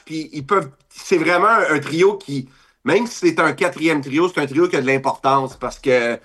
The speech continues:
dans le dernier droit de l'année, les gars, et les séries, là, si le Canadien rentre, je vais vous dire de quoi. Moi, je veux le voir comme ça, Anderson. Je, je vous dis pas qu'il va marquer à chaque rencontre, mais physiquement, c'est fatigant, là. Tu sais, euh, quand t'as un,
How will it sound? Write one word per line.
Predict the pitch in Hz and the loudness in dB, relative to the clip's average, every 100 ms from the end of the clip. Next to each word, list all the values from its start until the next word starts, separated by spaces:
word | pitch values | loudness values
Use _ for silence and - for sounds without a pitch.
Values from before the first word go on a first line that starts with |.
| - _ _ _ _ _ _ | -18 _ _ _ _ _ _
dans | 127 120 135 | -8 -2 -2
le | 131 | 0
dernier | 170 160 165 | -2 0 0
droit | 151 180 | 2 0
de | |
l'année, | 160 147 180 | 0 0 0
les | 147 | 0
gars, | 135 175 | 0 0
et | 139 | 0
les | 143 | -2
séries, | 139 165 143 127 180 | -4 -2 0 0 -2
là, | 160 | -4
si | 139 | -4
le | |
Canadien | 135 147 143 127 160 131 | -4 0 0 0 0 2
rentre, | 143 156 | 0 0
je | 120 | -4
vais | 120 | -6
vous | 120 | -2
dire | 147 165 | -2 0
de | 123 | -2
quoi. | - 156 151 | 0 0 2
Moi, | 147 151 | 0 0
je | |
veux | 135 | 0
le | 131 | 0
voir | 143 147 | 0 0
comme | 156 127 | 0 -4
ça, | - | -2
Anderson. | 131 120 113 139 131 | -2 -2 -4 -2 -4
Je, | 101 113 | -4 -8
je | |
vous | 117 | -4
dis | 135 - | -4 -2
pas | 190 | -4
qu'il | 131 | 0
va | 147 | 0
marquer | 143 135 - | 0 -2 -2
à | 165 | -2
chaque | 151 - | -2 -4
rencontre, | 143 131 117 156 160 135 _ _ _ _ 139 | 0 0 0 -2 -2 -6 _ _ _ _ -4
mais | |
physiquement, | 135 208 151 143 - 139 160 147 | -2 -2 -2 -4 0 2 2 0
c'est | 143 | -2
fatigant, | 135 185 - - 165 156 | -2 -4 -4 -2 0 2
là. | 127 | 0
Tu | 123 | -2
sais, | 143 180 147 123 | 2 4 4 2
euh, | 113 107 113 | 0 -4 -4
quand | 208 226 | -4 -2
t'as | 202 165 | 0 2
un, | 147 | 0